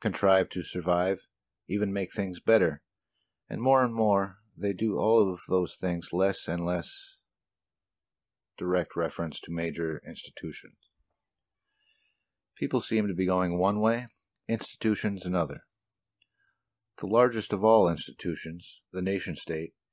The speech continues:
maintains itself by sheer force in much of the world. Even where it is supposed to be supported popularly, the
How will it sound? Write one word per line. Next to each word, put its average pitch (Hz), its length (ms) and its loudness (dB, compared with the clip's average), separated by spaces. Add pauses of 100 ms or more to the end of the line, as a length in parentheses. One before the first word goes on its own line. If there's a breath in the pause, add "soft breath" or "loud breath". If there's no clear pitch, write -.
(340)
maintains 113 460 -2
itself 104 400 2
by 90 160 2
sheer 104 320 0
force - 600 0
in 80 140 -10
much 82 220 -6
of 73 80 -8
the - 80 -10
world. 71 300 -6 (1600 loud breath)
Even 127 260 -2
where 117 240 10
it 101 220 6
is 95 260 0
supposed 101 840 -2 (100)
to 87 80 -10
be 92 460 -2
supported 98 680 -2 (420)
popularly, 90 960 0 (760 soft breath)
the 92 260 0